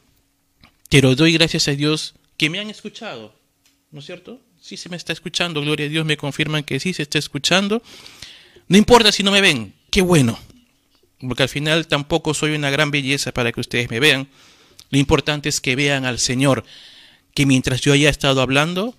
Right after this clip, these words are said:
ustedes hayan estado atentos al mensaje, recibiendo la gracia de Dios Todopoderoso. Amén. Vamos a darle gracias a Dios por este día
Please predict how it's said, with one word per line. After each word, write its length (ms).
ustedes 540
hayan 240
estado 580
atentos 720
al 140
mensaje, 640
recibiendo 680
la 140
gracia 560
de 180
Dios 420
Todopoderoso. 1300
Amén. 460
Vamos 380
a 80
darle 240
gracias 400
a 60
Dios 260
por 160
este 220
día 280